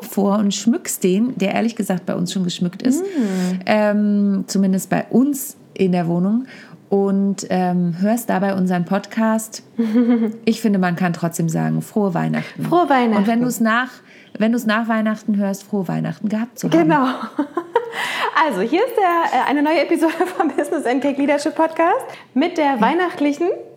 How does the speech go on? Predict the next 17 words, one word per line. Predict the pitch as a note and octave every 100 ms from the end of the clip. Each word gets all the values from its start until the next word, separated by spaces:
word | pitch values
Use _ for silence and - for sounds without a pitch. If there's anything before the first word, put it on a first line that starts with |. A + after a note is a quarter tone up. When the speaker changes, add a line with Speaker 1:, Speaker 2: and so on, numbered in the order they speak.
| - _ _ - A3
Speaker 1:
Sonja | E3+ D#3 G#3 D4+ F#4
Gründemann | B3 G#3+ F#3+ F#3 F3 F3 C4 D#4 D4+
und | - B3+ C4+ C4
der, | B3 A#3 A#3 -
wirklich, | D3+ F#3 C5+ B4
du | C4
siehst | A3 A#3 -
ein |
bisschen | G3+ A3 D#4
aus | - C4
wie | C4+
ein | B3+
Weihnachtself. | G#3 - C5+ F#4+ - - G3+ F#3+ G4+ -
Speaker 2:
<laughs> | F4+ B4 - - A#4+ - - - - -
Ja. | - - - _ - - - - A5 C6+ - B5+ B5+ E5+ C5
Vanessa | F4+ F4 F#4
Jung. | F#4 F#4+